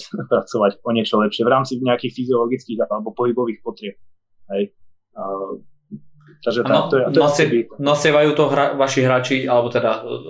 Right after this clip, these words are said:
Speaker 2: teda nie tvoji, ale teda hráči Bohemians aj cez zápas, aj počas všetkých tréningov, alebo to majú iba na konkrétnych tréningoch a na konkrétnych zápasoch?
Speaker 1: Nie, nie, nie, má-, má-, máme, máme to teraz už na, na všetkých jednotkách. Eh, je to o zvyku, že proste mať tú vestu na sebe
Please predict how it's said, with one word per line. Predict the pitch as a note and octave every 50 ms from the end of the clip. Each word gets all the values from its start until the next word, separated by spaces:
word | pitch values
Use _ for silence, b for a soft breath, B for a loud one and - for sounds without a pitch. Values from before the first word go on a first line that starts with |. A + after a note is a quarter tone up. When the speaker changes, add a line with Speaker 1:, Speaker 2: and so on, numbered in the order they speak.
| D2 C2+ D#2 - - - _ - - -
Speaker 2:
teda | - G2+ F#2+ G2+ G#2+
nie | G#2 G2+
tvoji, | G2+ G#2 G#2 G#2+ A#2 A#2+
ale | A2 G#2 G#2+ G#2 -
teda | G#2 G2+ G2+ - - A2
hráči | A#2 A#2 A#2+ B2 B2 A#2+ -
Bohemians | B2 B2 B2 B2 B2+ B2 B2 B2 B2
aj | B2 A#2+ A#2+ A#2
cez | C#3 C3 C3
zápas, | C3 B2+ B2+ - C3+ C#3 C#3 C3+ - -
aj | B2+ B2+ B2 B2 B2 -
počas | B2+ - C3 B2 - -
všetkých | - - D3 B2+ - - B2+ - -
tréningov, | - A2+ A#2 B2+ C3 D3 E3 F3+ F#3 -
alebo | C#3+ C#3 C#3 C#3 C3+ C3+
to | C3+
majú | C3+ B2+ C3 B2+
iba | B2+ B2
na | B2 B2 -
konkrétnych | C3 B2+ B2 B2+ - B2+ B2+ B2
tréningoch | - B2 B2 B2 B2 A#2+ B2 B2 B2
a | A#2+ A#2
na | A#2 A2+ - -
konkrétnych | B2+ B2+ B2 A#2+ A#2 A#2 B2 B2 B2
zápasoch? | - A2 G#2+ - C#3+ D3 D3
Speaker 1:
Nie, | D3
nie, | D3 C#3+ C#3+
nie, |
má-, | D#3+ E3 E3 -
má-, | F3 F3 F3 -
máme, | F3+ F3+ F3+ F3+ F3 -
máme | E3+ E3+ E3 D#3 D3+
to | D3 C#3+
teraz | - D#3 D3+ C#3+ C#3 - _
už | C3 _ _
na, | C#3 C3+ C3 C3 C3
na | B2+
všetkých | - - - _ _ - B2+ B2+
jednotkách. | C3+ C#3+ - - E3 D#3+ D#3+ E3 - - _ _ _ _ _ _ _ _ _ _ -
Eh, | C3+ C#3 D#3
je | E3+ E3+
to | F#3+
o | F3 D#3 D3 C3+
zvyku, | C#3+ D#3+ D#3 D#3 D3 C#3+
že | D#3 D3+
proste | - C#3 C#3 -
mať | D3+ D#3 D#3 D#3+ D#3 - -
tú | F3+
vestu | C#3 C#3 C#3 - - D3 D3+
na | C#3+
sebe | C#3+ - D3+ D3 C3+ D3 C#3+ C#3+ C#3 C#3 C#3 C#3 C3+ B2+